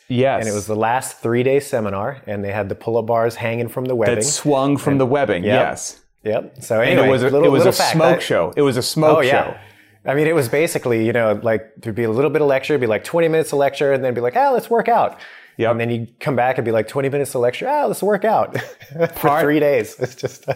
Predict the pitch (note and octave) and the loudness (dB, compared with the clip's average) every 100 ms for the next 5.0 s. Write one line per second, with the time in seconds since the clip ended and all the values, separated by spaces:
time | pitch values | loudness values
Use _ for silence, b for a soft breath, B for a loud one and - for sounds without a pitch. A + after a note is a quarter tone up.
0 | - - - - C3+ D3 B2 A#2 A#2 - | -8 -12 -8 -2 0 0 0 0 0 -2
1 | E3 E3 - C3 B2 - G#2+ G#2 A2+ A2+ | 0 0 -2 -2 -2 0 -2 -2 -4 -4
2 | A#2 G#2+ G2 - A2 G2 G#2 - G2+ - | -2 -2 -2 -2 -2 -4 -4 -6 -6 -2
3 | A2+ G#2 A3 G3+ D#3 B2 F#3 C#3+ A#2+ G#2 | -2 0 2 4 4 2 2 2 0 -2
4 | G3+ B B B B B B - D#3 E3 | -8 B B B B B B -6 -4 -4